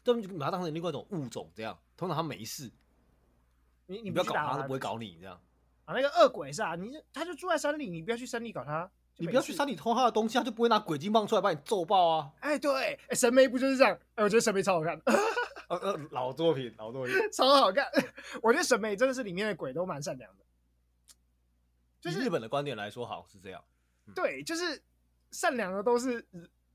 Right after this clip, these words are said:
Speaker 2: 鬼，然后邪恶的事情都是人干的。
Speaker 1: 人干的，对啊，都嘛这样。
Speaker 2: <laughs> 对，我，我觉得就是鬼这个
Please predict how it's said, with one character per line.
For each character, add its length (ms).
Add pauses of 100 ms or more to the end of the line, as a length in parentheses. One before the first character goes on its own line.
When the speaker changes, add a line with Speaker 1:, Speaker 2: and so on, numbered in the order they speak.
(240)
Speaker 2:
鬼， 280 (120)
然 120
后 180
邪 260
恶 100
的 60
事 120
情 100
都 100
是 60
人 180
干 240
的。 60 (220)
Speaker 1:
人 140
干 140
的， 180
对 120
啊， 80
都 100
嘛 140
这 80
样。 180 (220)
Speaker 2:
<laughs> 260
对， 560
我， 200
我 100
觉 160
得 140
就 140
是 300
鬼 280
这 100
个 280